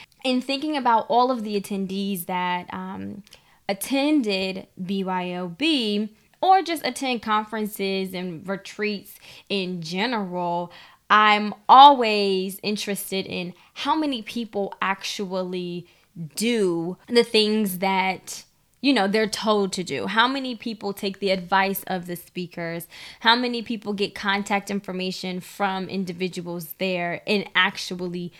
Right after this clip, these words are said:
do something with them, right? So in my mind, it doesn't matter how many books you read, how many podcast episodes you listen to, how many mentors you have, or again, even how many conferences you attend,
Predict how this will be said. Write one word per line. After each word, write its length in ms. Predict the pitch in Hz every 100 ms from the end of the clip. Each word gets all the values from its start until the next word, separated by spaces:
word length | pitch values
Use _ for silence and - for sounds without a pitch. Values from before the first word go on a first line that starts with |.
| -
do 240 | 175 202 214
something 560 | - 175 170 - 180
with 300 | 160 185 170
them, 300 | - 160 156
right? 340 | 160 175 220 - - - -
So 400 | - 247 226 - -
in 160 | 233
my 240 | 233 233 302
mind, 540 | 247 202 196 196 202 - - - _ _
it 100 | -
doesn't 320 | 262 320 330
matter 680 | 202 185 185 190 190 185 175
how 320 | 175 - - 185
many 260 | 180 180
books 400 | 175 254 262 -
you 120 | 247
read, 440 | 220 226 220 214 214 _
how 160 | - 196
many 240 | 190 185
podcast 760 | - - 226 220 226 220 214 214
episodes 440 | 208 208 214 208
you 80 | 202
listen 300 | 202 196 202
to, 340 | 190 208 196 196 - -
how 100 | 208
many 240 | 196 185
mentors 680 | 185 233 247 240 247 233 214
you 120 | 220
have, 600 | 208 202 208 202 202 202 - - - -
or 280 | 226 220 -
again, 340 | 226 262 196 -
even 420 | 262 285 311 277 -
how 300 | - 220 240
many 280 | 254 247
conferences 840 | 220 - 226 247 226 214 214 208 185
you 100 | 190
attend, 560 | 175 - 277 196 143